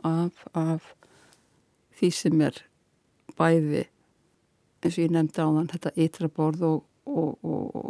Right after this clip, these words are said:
og það sem er, það sem er fyrir innan. Ef við erum að hugsa um <laughs> regnhlífina Williams, William Morris, en þá uh, og svo munu þessar fagurbókmenntir eins og, eins og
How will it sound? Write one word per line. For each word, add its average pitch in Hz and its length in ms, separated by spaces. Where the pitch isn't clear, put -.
og - 100
það 160 240
sem 151 300
er, 165 180
það 170 180
sem 165 240
er 165 240
fyrir - 320
innan. 190 380
Ef 165 100
við 170 120
erum 160 180
að 165 80
hugsa 170 260
um - 80
<laughs> - 220
regnhlífina 285 840
Williams, 262 720
William 208 560
Morris, 190 480
en 185 160
þá 202 200
uh, 170 320
og 185 80
svo 262 400
munu 165 960
þessar 202 400
fagurbókmenntir 175 960
eins 214 300
og, 196 220
eins 208 240
og 165 60